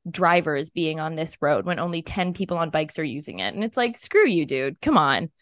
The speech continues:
Like, it was, it was such a stupid strawman argument. Everybody was so annoyed with him. And it's like, how, I don't know. How can you be angry that people get to, like,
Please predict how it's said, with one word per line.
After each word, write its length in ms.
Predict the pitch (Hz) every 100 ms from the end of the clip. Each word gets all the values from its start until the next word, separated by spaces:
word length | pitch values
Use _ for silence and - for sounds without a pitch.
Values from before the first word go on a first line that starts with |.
| _ _
Like, 220 | 202 202
it 100 | 226
was, 240 | 240 214 -
it 120 | 220
was 160 | 226 247
such 180 | 285 320
a 60 |
stupid 500 | 302 - - 196 202
strawman 420 | 175 175 165 165 156
argument. 340 | 160 160 156
Everybody 340 | - 202 254 277
was 220 | - -
so 220 | 196 175
annoyed 340 | 170 156 151 156
with 100 | 165
him. 120 | 165
And 80 | 175
it's 100 | 180
like, 160 | 170
how, 280 | - 202 208 - - _ 247
I 80 |
don't 180 | 277 359
know. 440 | 330 339 180 160 - _ _
How 160 | 294 294
can 120 | 359
you 100 | 339
be 140 | 349
angry 340 | 247 277 277 262
that 160 | 254
people 260 | - 247 262
get 200 | 247 247
to, 100 | 269
like, 280 | 254 269